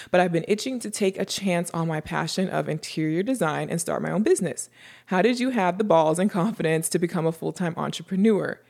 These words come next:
Imposter syndrome and lack of confidence gets the best of me."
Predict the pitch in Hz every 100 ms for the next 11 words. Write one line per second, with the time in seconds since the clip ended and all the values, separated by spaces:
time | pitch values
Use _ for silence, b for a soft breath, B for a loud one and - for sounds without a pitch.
0 | B B B - 160 - 175 - 226 220
1 | 190 185 180 175 175 - 165 160 156 170
2 | 180 - - 160 160 156 - 165 147 -
3 | 160 156 151 - 160 160 143